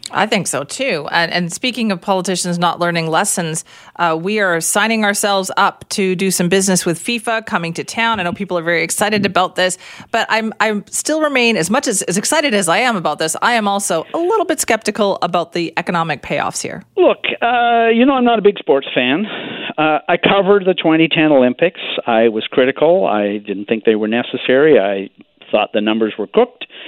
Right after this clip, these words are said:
Speaker 2: Uh, and in my view, the thing about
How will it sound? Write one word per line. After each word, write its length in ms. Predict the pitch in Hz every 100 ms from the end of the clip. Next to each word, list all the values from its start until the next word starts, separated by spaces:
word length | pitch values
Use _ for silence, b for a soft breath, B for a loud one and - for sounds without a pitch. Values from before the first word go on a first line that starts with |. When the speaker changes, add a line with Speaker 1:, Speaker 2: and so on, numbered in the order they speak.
| B B
Speaker 2:
Uh, 260 | - 120 120
and 240 | 127 123
in 80 | 120
my 260 | 123 131 127
view, 500 | 120 120 123 123 127
the 480 | - - 127 127 120 - -
thing 320 | 240 240 226 -
about 440 | 139 127 135 135